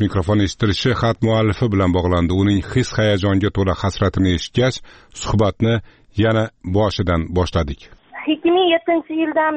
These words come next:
Speaker 2: beri o'zim ijarama-ijara yuraman. Hech kim, misol, qiyinchiligimdan,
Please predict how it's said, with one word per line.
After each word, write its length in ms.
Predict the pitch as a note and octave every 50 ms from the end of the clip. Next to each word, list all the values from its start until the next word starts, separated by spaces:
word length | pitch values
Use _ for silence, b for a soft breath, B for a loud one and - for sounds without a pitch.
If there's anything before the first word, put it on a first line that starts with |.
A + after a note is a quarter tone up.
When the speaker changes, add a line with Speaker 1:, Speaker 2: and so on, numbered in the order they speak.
| C#4 C#4+
Speaker 2:
beri 240 | C#4+ C#4+ E4+ F#4 F#4 F4+ E4+ - - C4+
o'zim 260 | C#4 - - D4+ D#4 C#4+ - C4
ijarama-ijara 1000 | A#3 G#3+ C4+ C4+ D4 C#4 C#4 C4 C4 - - B3 A3 A3 B3+ B3+ B3 B3+ C4+ D4+ D4+ D4 - -
yuraman. 520 | A3+ A3+ A#3+ A3+ A3 G#3 G3+ G3 F#3+ F#3+ G3 - - -
Hech 360 | - D4+ E4+ F4+ F4+ F4+ F4 - _ _ -
kim, 220 | B3+ B3 B3 B3+ B3+ B3 A#3+ A3+ - - G3+
misol, 340 | G#3+ G#3+ - B3 A#3 A3+ G#3+ - - -
qiyinchiligimdan, 1120 | - C4+ C#4 C#4 C4+ - - C#4 B3 B3 A#3 G#3+ A#3 A3+ A3 G#3+ G#3 G#3+ A3 A3 A3 G#3+ G#3+